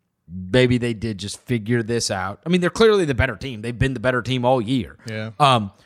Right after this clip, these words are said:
Speaker 1: but that they, they figured out how they wanna do this, and now Atlanta is in big, big trouble. Um, lot of resolve for Atlanta 'cause it looked again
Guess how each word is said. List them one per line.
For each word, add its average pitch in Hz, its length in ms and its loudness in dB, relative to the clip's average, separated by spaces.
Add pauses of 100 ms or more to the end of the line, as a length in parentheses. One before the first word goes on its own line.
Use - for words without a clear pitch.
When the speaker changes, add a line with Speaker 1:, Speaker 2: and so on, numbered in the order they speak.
(180)
Speaker 1:
but 147 160 6
that 147 140 2
they, 135 180 -2 (300)
they 165 160 6
figured 190 440 4
out 156 320 6 (280)
how 135 180 4
they 156 100 4
wanna 165 260 0
do 151 220 2
this, 110 440 -4 (520)
and 123 640 0 (140)
now 127 800 0
Atlanta 123 800 -2 (480)
is 131 160 4
in 120 180 4 (140)
big, 120 260 4
big 110 220 0
trouble. 117 500 2 (300)
Um, 120 420 4 (360)
lot 151 340 4
of 208 100 0
resolve 175 640 0 (180)
for 170 280 4
Atlanta 143 440 2
'cause 135 200 -2
it 139 100 2
looked 165 400 2
again 175 600 0